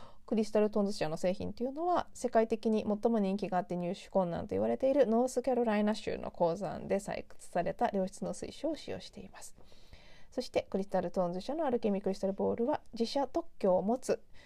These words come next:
クォーツフュージョンテクノロジーを活用した特注装置で製されています。この美しいクリスタルボールに含まれる鉱物や貴金属の周波数は、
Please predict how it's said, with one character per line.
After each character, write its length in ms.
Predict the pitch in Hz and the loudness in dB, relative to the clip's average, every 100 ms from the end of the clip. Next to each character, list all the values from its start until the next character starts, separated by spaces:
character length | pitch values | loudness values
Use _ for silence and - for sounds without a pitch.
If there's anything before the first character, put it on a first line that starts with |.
| - | -16
ク 140 | - 262 | 6 10
ォ 140 | 285 | 10
ー 20 | |
ツ 180 | 277 - | 6 -2
フ 140 | 208 233 | 4 6
ュ 60 | |
ー 40 | 247 | 6
ジ 100 | 247 | 4
ョ 40 | |
ン 80 | 247 | 2
テ 100 | 240 | 0
ク 120 | 233 | 2
ノ 100 | 233 | 4
ロ 140 | 208 | 2
ジ 140 | 202 277 | 2 0
ー 40 | |
を 60 | 302 | 0
活 280 | 226 - 196 | -4 -2 0
用 140 | 196 | 0
し 120 | 202 | -2
た 180 | - 339 - - - | 0 0 0 -14 -4
特 200 | 220 - | -4 -2
注 320 | - 233 226 - | -2 2 2 2
装 160 | - | 2
置 200 | 196 - | 2 2
で 200 | 254 - - | -2 -2 -4
製 180 | - - | -8 -8
さ 140 | - 185 | -8 -10
れ 120 | 185 | -4
て 200 | - - | -4 -4
い 60 | 190 | -8
ま 160 | 175 | -12
す。 220 | - - - - - - - - - | -16 -18 -20 -16 -12 -10 -8 -8 0
こ 80 | 214 | 4
の 140 | 208 | 4
美 200 | 208 - | 2 -4
し 100 | 208 | -8
い 40 | 190 | -6
ク 80 | |
リ 60 | 185 | -6
ス 60 | - | -2
タ 100 | 190 | 0
ル 80 | |
ボ 140 | 196 185 | 2 2
ー 20 | |
ル 80 | 185 | 2
に 120 | 233 | 0
含 240 | - 202 | 0 2
ま 140 | 208 220 | 4 4
れ 100 | 220 | 2
る 160 | - - | 0 -2
鉱 220 | - 202 | 2 2
物 260 | 196 - 208 | 2 -2 -4
や 140 | 208 | -4
貴 80 | 208 | -4
金 180 | 294 320 | -4 -2
属 240 | 285 226 | 0 2
の 80 | 196 | 2
周 160 | 202 190 | 0 -2
波 140 | - | -4
数 160 | - - | -6 -6
は、 240 | - | -6